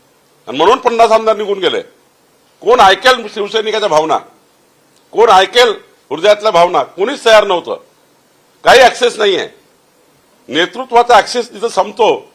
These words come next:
तिथं पक्ष संपल्याशिवाय राहत नाही, म्हणून उद्धव ठाकरेला हे दिवस आले.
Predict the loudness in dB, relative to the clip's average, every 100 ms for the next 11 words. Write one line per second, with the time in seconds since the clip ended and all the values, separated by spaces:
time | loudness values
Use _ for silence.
0 | _ _ -6 -4 -2 -2 -2 -4 -4 -4
1 | -2 2 2 0 -8 -14 _ _ -8 -6
2 | -6 -2 0 0 0 0 0 0 -2 -4
3 | -4